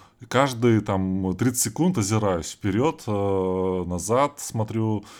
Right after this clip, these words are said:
Э, вот. Мне нужно было пройти, ну, станция уже мелькала, э, впереди.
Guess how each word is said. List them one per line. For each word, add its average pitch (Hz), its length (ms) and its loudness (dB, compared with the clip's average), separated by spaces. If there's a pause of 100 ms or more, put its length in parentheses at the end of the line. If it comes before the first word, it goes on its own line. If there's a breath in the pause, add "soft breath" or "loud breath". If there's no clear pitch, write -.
(400 loud breath)
Э, 98 60 -6
вот. 95 520 -2
Мне 117 460 -2
нужно 127 300 0
было 117 200 2
пройти, 117 340 -2
ну, 143 140 0
станция 156 360 0
уже 110 200 0
мелькала, 104 580 2
э, - 460 -14
впереди. 92 580 -2